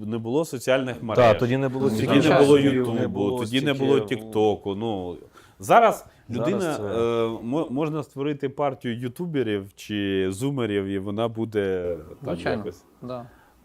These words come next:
Speaker 1: Функціонувати. А тоді треба було постійно зустрічатися з людьми, а це достатньо марудна
Speaker 3: Ну,
Speaker 1: справа.
Speaker 3: загалом можна,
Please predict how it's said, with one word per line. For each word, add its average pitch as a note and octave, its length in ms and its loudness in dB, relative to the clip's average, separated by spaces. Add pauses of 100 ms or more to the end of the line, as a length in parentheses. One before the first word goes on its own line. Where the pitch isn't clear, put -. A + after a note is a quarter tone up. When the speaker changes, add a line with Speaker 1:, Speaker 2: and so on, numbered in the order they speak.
(160)
Speaker 1:
Функціонувати. G#2 800 -6
А F2 60 -4
тоді D3 320 -8
треба E3+ 340 0
було D3 240 0
постійно C#3+ 420 -6
зустрічатися A#2 680 -6
з G2+ 80 -12
людьми, F2 380 -10
а D#2+ 40 -10
це - 160 -20
достатньо A#2 460 -4
марудна A2+ 280 -2
Speaker 3:
Ну, F3 100 6
Speaker 1:
справа. - 260 -2
Speaker 3:
загалом E3 440 4
можна, D3+ 380 2